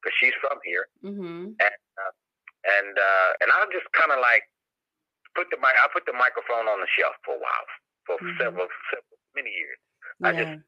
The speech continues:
Speaker 1: just lost it, you know, 'cause I couldn't hear, I wasn't hearing the kind of music I wanted to hear. I was singing with different guys and different music promoters, I mean, producers, and they just wasn't, I wasn't feeling it.
Speaker 2: Yeah.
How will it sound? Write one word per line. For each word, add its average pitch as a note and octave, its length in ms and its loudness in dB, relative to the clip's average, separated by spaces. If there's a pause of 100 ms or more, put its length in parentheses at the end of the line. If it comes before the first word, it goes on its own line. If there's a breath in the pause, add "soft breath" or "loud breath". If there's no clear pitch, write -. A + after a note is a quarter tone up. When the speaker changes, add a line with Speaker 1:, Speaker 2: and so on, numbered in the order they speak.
Speaker 1:
just - 140 -8 (100)
lost A#2+ 240 -6
it, A#2 120 -16 (340)
you - 80 2
know, A2+ 140 2
'cause A2 200 0
I A2+ 120 6
couldn't C#3+ 180 -2
hear, D#3 160 4 (300 loud breath)
I A#2 100 6
wasn't F3+ 200 -2
hearing F3+ 160 4
the D3+ 60 0
kind D3+ 200 4
of C3 60 -4
music C#3+ 300 0
I B2+ 100 4
wanted A#2+ 260 -2
to - 60 -8
hear. C3+ 160 2
I G#2 60 4
was A2 120 -2 (260)
singing F#3 200 2
with D#3 120 -2
different C#3+ 340 0
guys B2+ 420 8
and G2 100 -6 (800 loud breath)
different D3+ 300 -2
music C3+ 300 2
promoters, C3 720 0
I C3+ 80 4
mean, B2 160 4
producers, C3 560 0
and A#2+ 80 0
they E3 120 2
just D#3 220 -6
wasn't, A#2+ 300 -2
I C#3 100 4
wasn't D#3+ 300 -4
feeling D#3+ 280 0
it. E3+ 160 -4 (120)
Speaker 2:
Yeah. F3 260 -2